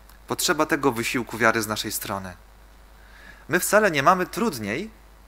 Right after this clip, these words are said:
niż apostołowie, jeżeli chodzi o wiarę. Oni musieli przełamywać to, co im trochę nie grało. No jak to? Przecież mam do czynienia z człowiekiem.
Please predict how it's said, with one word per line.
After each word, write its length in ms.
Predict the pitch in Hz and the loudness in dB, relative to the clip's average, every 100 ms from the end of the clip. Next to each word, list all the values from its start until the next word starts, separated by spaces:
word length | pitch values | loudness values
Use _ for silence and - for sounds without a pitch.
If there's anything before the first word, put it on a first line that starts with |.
| - - | -20 -10
niż 240 | 143 185 - | -4 -2 2
apostołowie, 760 | 165 170 - 135 107 98 92 - 120 | 0 0 -4 -2 -2 -4 -8 -8 -6
jeżeli 200 | 113 117 | -4 -2
chodzi 220 | 123 113 | -2 -2
o 80 | 107 | -2
wiarę. 400 | 104 95 90 90 - - - - - - - - - | 0 -2 -4 -12 -20 -20 -20 -20 -20 -20 -20 -10 2
Oni 260 | 147 202 | 2 4
musieli 320 | 220 214 208 208 | 2 2 0 0
przełamywać 800 | - 180 180 208 107 - - - - - - - - | 4 6 6 4 2 0 -6 -10 -18 -20 -20 -20 -10
to, 300 | 208 254 247 - | -2 0 0 -4
co 260 | - - 220 | -2 2 2
im 160 | 220 | 0
trochę 280 | 214 226 220 | -4 -4 0
nie 120 | 226 | 0
grało. 280 | 220 240 170 | 4 6 6
No 80 | 180 | 4
jak 180 | 196 - | 0 0
to? 80 | 151 | -4
Przecież 300 | 175 190 151 | 0 2 2
mam 240 | 151 190 | 2 2
do 100 | 180 | 2
czynienia 380 | - 160 190 190 | -6 -6 -4 -4
z 100 | - | -2
człowiekiem. 520 | - 214 202 - 98 | -2 2 2 0 -8